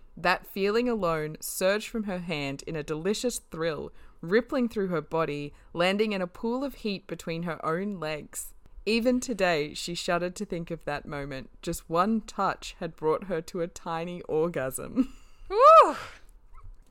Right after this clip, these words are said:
Speaker 2: Jeez. I mean, look, so I think there is definitely something to be said for, like, delayed gratification, and then that can be really fucking hot. <laughs> Um,
Speaker 1: <laughs>
Speaker 2: I don't know about delaying till marriage. I mean, obviously. <laughs>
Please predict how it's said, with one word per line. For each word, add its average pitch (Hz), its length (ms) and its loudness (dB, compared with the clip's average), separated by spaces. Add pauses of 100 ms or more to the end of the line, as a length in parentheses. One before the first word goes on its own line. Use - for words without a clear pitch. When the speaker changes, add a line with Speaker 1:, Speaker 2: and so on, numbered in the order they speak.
Speaker 2:
Jeez. 262 800 -6
I 294 100 0
mean, 311 260 0
look, - 440 -10
so 214 560 -4 (440)
I 226 80 0
think 349 200 -2
there 208 160 0
is 175 100 -6
definitely 185 380 -6
something 165 260 -10
to 156 100 -20
be 160 120 -12
said 165 520 -10
for, - 260 -12
like, - 580 -10 (120)
delayed 170 540 -6
gratification, 165 800 -8 (240)
and 180 120 -8
then 160 100 -10
that 151 200 -4
can 185 120 -12
be 160 160 -10
really 156 260 -10
fucking 147 300 -14
hot. 165 400 -6
<laughs> - 40 -20 (300)
Um, 254 680 2
Speaker 1:
<laughs> 277 200 2 (460)
Speaker 2:
I 233 100 8
don't 240 120 8
know 214 140 6
about 185 260 2
delaying 170 480 -6
till 160 160 -10
marriage. 180 420 -6
I 175 40 -6
mean, 160 120 -12
obviously. 160 440 -12 (140)
<laughs> - 40 0